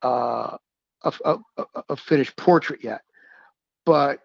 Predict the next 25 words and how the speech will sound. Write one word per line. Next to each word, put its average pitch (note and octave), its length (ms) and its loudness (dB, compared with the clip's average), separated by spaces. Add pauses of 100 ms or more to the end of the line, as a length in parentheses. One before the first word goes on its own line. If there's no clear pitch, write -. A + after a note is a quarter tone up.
(360)
I, - 320 -4
I C3+ 140 -2
think D3 580 -6 (480)
barring D3 720 0 (260)
a-, C#3 180 -14
another C#3+ 280 -6
huge D3+ 480 -2
acquisition, C#3 720 -2 (640)
uh, - 260 -6 (220)
I C#3 120 2
think D3 200 -4
Lakers D3 400 0
fans C3+ 420 -4
will C3 120 -6
be B2+ 120 -4
thrilled D3+ 600 4 (260)
to D3+ 260 0
be B2+ 420 2 (360)
relevant, B2+ 840 2 (840)
i-, D#3 180 2 (240)
A, F3 240 6
be D#3+ 220 -4
in D#3 80 -2
the D3 80 -6
postseason, D3 800 -8